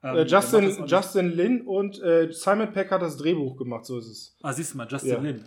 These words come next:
Speaker 1: Oh,
Speaker 2: Okay,
Speaker 1: okay,
Speaker 2: kenn ich
Speaker 1: fast,
Speaker 2: jetzt aber
Speaker 1: fast,
Speaker 2: auch nicht. Hab ich
Speaker 1: fast grob, grobe Richtung passte. Ähm, nee, kann ich mir auch nicht. Ähm, und ich persönlich finde den Film auch deswegen deutlich schlechter, weil man tatsächlich sehr wenig, äh, Enterprise sieht. Ähm, da gibt's ja viel, spielt auf diesem Stein-Fels-Planeten, was auch immer.
Speaker 2: Mhm.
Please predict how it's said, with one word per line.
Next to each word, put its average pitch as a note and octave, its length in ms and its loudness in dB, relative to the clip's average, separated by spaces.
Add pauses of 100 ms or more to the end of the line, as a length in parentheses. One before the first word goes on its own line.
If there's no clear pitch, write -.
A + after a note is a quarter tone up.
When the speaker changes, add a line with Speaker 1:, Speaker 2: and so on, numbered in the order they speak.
Speaker 1:
Oh, C#3 40 -8
Speaker 2:
Okay, C#3 260 0
Speaker 1:
okay, C3 80 -6
Speaker 2:
kenn F3 160 6
ich E3+ 80 2
Speaker 1:
fast, E3 40 2
Speaker 2:
jetzt D#3+ 120 2
aber C#3+ 200 2
Speaker 1:
fast, C3+ 100 2
Speaker 2:
auch C3 40 -2
nicht. A#2+ 300 -8
Hab C3 160 -4
ich C3 80 -4
Speaker 1:
fast - 380 -6 (140)
grob, A#2+ 400 -14
grobe A#2+ 220 -12
Richtung A#2 240 -10
passte. A2+ 340 -16 (440)
Ähm, C3 540 -8 (100)
nee, C#3 240 -4
kann C3 160 -8
ich B2 80 -8
mir B2+ 140 -8
auch B2 60 -10
nicht. B2 240 -12 (120)
Ähm, A#2+ 420 -10
und B2 240 -12
ich - 300 -12
persönlich C#3+ 420 -6
finde D3 260 -6
den C#3 60 -4
Film D3+ 220 -8
auch C#3 40 -6
deswegen D3+ 280 -8
deutlich C#3+ 240 -8
schlechter, D3 400 -6 (300)
weil B2 100 -8
man B2+ 100 -6
tatsächlich C3+ 360 -4
sehr C3+ 160 -4
wenig, B2 260 -6
äh, C3+ 100 -10
Enterprise B2+ 460 -8
sieht. A#2+ 220 -12 (340)
Ähm, B2 420 -10
da C3 80 -12
gibt's C#3 220 -8
ja C#3 160 -2
viel, E3+ 320 -10
spielt D#3 200 -10
auf D3 60 -4
diesem C#3+ 300 -6
Stein-Fels-Planeten, F3 1400 -8
was F3 140 -10
auch E3+ 120 -12
immer. G3 340 -10
Speaker 2:
Mhm. D3+ 420 -4